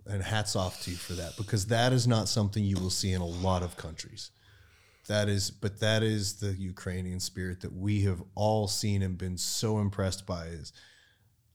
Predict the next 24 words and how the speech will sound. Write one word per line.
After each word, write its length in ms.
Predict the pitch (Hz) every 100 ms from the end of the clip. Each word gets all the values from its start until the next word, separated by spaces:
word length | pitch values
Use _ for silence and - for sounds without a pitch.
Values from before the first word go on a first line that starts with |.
| _ _ _ _ -
you 200 | 147 156
are 100 | 117
not 380 | 104 104 104 -
somebody 500 | 113 101 98 95 92
who 140 | 98
should 220 | - 92
be 120 | 87
thinking, 420 | 87 98 90 87 87
"I'm 160 | 87
gonna 220 | 90 87
go 220 | 85 87 87
fight," 360 | - 90 90
but 120 | - - _ _ _
yeah, 200 | - 95
you 220 | 90 85 95
are, 180 | 92 95
'cause 220 | 95 -
you're 100 | 87
Ukrainian 640 | 82 80 - 92 82 80 -
and 80 | 85
that's 180 | 87
what 180 | 87 -
you 80 | 82
do. 280 | 82 76